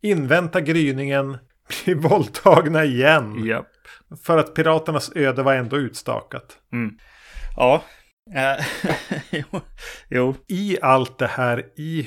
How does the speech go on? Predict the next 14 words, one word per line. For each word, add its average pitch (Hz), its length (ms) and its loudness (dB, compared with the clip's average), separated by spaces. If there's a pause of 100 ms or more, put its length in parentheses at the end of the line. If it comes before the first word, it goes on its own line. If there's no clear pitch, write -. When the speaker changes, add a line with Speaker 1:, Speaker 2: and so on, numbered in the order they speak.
Speaker 1:
hur 165 340 -2
det 123 280 -2
porträtteras 120 680 -8
med 127 200 -12
clowner 143 680 -2
och, 147 220 -10 (320)
eh, 98 280 -12
att - 140 -6
det 151 60 -6
är 135 80 -4 (440)
fransk 156 680 -2
film 135 480 -6
från 120 280 -10
sjuttiotalet. 139 1200 -4